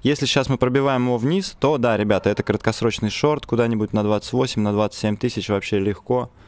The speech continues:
Почему бы и нет, как говорится, даже по локальной фибе сходить куда-нибудь на ноль пятую, на двадцать восемь триста или на ноль шестьдесят один и восемь, на двадцать семь пятьсот, как будьте здрасте. Но я думаю, что,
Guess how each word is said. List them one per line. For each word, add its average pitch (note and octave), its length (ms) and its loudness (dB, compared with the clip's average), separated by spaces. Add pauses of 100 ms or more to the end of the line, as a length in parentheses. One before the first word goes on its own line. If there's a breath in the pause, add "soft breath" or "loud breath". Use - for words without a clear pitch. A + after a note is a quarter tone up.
(500 soft breath)
Почему B2 320 -2
бы B2 200 -2
и - 20 -2
нет, A2+ 240 -4
как F#2+ 160 -2
говорится, F#2+ 500 -2
даже G#2 240 0
по - 80 -6
локальной A2 480 0
фибе A2+ 460 -4 (800 soft breath)
сходить A2+ 520 -2
куда-нибудь A2+ 460 0
на A2 220 2
ноль A2 180 0
пятую, C#3 500 0
на A#2+ 120 0
двадцать A#2 320 -2
восемь A#2 320 0
триста A#2 380 0
или G#2+ 80 2
на A2+ 120 2
ноль A#2 180 0
шестьдесят - 200 0
один A#2+ 180 2
и B2 40 0
восемь, D3 260 0
на B2+ 80 0
двадцать D3+ 260 -2
семь F3 160 0
пятьсот, - 480 -2 (420 loud breath)
как C#3 220 -2
будьте C#3+ 240 -2
здрасте. D3 400 0
Но A2+ 380 0 (320 loud breath)
я C3+ 240 2
думаю, D3 340 0
что, F#2+ 420 -2